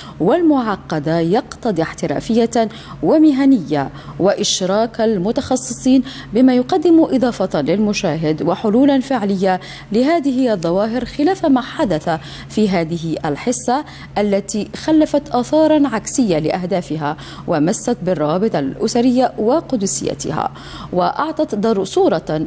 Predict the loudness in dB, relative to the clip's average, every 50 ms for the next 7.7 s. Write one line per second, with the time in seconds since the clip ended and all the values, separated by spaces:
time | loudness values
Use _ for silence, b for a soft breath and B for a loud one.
0 | -2 0 0 2 2 2 2 4 4 6 6 4 4 2 2 0 0 -2 -2 0
1 | 0 0 0 0 0 -2 -2 -2 -4 -4 -2 0 0 0 0 2 2 2 2 2
2 | 2 0 0 0 0 0 0 0 0 0 -2 -2 -2 -2 -2 -2 -4 B B B
3 | B B -4 -2 -2 -2 0 0 0 0 0 2 2 0 0 0 -2 -2 -2 -2
4 | -2 0 0 0 0 0 0 -2 -2 -2 -2 -2 0 0 0 0 0 -2 -2 -2
5 | -2 0 0 0 0 0 -2 -2 -4 -6 -8 -10 -10 -6 -4 -4 -4 -4 B B
6 | B B B B -2 -2 0 0 0 -2 -2 -4 -4 -2 -2 -2 -2 0 -2 -2
7 | -2 -2 -2 -2 -2 -2 -4 -4 -6 -4 -2 -4 -4